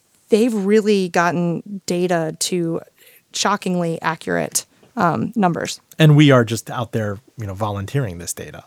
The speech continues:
Speaker 2: A lot of people don't think twice about it.
Speaker 1: No, but you can look at it two ways. One, Big Brother, that's terrifying. Two, you're getting really tailored information. So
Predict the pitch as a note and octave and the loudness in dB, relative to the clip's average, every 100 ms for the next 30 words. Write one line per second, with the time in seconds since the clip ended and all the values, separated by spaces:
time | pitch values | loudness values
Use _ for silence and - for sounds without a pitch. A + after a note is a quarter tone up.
0 | - A2 G#2+ G2 G2 G2+ G2 F#2 A2+ B2+ | -6 -6 -4 -6 -6 -8 -8 -6 -4 -4
1 | - - - _ _ _ _ _ _ _ | -8 -12 -16 _ _ _ _ _ _ _
2 | - - - _ A#3 D4+ E4 G3 F#3+ F#3 | -20 -20 -20 _ 6 8 6 6 6 4
3 | G#3+ G3+ A3 G3+ G#3 F#3 - F#3+ G#3+ F3+ | 0 4 4 4 4 0 0 2 4 2
4 | F3+ F#3+ G3+ G3 F3+ F#3 F3 F#3+ F#3 - | 0 2 4 2 2 2 4 2 0 -6
5 | - F#3 F3 F3+ F3+ F3 E3+ - G3 F3+ | 0 2 2 2 2 0 0 2 4 2
6 | F3 - - _ G3+ F#3+ F#3+ F3+ F3+ F3+ | -2 -8 -20 _ 2 4 4 4 2 0
7 | - F#3 F3 E3+ E3+ E3+ D#3+ E3+ E3 - | -2 -2 2 2 2 -2 -2 -2 -4 -6
8 | A3+ G3 - F3 F3 | -8 -6 2 2 2